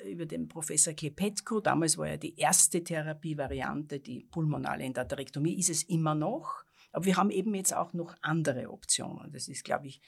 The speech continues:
so könnte man den Wissensstand in chronisch thromboembolischer pulmonaler Hypertension zusammenfassen. Wir sagen ja C T B H dazu.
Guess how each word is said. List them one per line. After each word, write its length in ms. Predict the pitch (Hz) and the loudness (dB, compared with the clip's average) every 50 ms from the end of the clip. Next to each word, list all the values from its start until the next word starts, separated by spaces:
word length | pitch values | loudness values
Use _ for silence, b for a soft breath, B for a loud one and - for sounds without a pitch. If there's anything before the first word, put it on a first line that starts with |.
| b b | b b
so 160 | b - 160 | b -4 -4
könnte 380 | 151 - 156 143 147 147 151 151 | -2 -2 -2 -2 -2 -2 -4 -4
man 260 | 147 139 131 131 131 b b b b b | -4 -2 -4 -6 -8 b b b b b
den 180 | - 143 135 135 | -4 -4 -2 0
Wissensstand 720 | 143 147 151 - - 151 147 - - - 120 120 123 123 | 2 4 6 6 4 4 0 -2 -4 -2 -4 -4 -4 -8
in 100 | 127 131 | -10 -12
chronisch 360 | - - - 127 131 127 - | -10 -10 -8 -8 -8 -8 -10
thromboembolischer 580 | - - 131 135 131 127 135 135 135 127 - 135 | -8 -8 -10 -8 -10 -10 -12 -10 -8 -8 -10 -10
pulmonaler 560 | 127 135 131 123 123 123 120 120 117 120 127 | -10 -12 -10 -10 -8 -6 -6 -6 -6 -6 -8
Hypertension 640 | 127 127 - - - - 127 120 - - 127 135 | -12 -12 -12 -12 -10 -6 -4 -4 -4 -4 -4 -6
zusammenfassen. 800 | - - 135 - - 110 110 123 127 123 - - - - - 127 | -2 2 4 4 4 4 2 0 -2 -6 -6 -4 -2 -2 -2 -2
Wir 80 | 135 135 | 0 0
sagen 200 | - 147 139 135 | 0 0 0 -2
ja 140 | 135 131 135 | -4 -4 -2
C 160 | - - 135 | -2 -2 -4
T 140 | - 131 123 | -6 -10 -10
B 120 | - 117 101 | -10 -8 -8
H 200 | 101 - - - | -8 -8 -10 -12
dazu. 320 | - - - - - | -14 -12 -12 -12 -14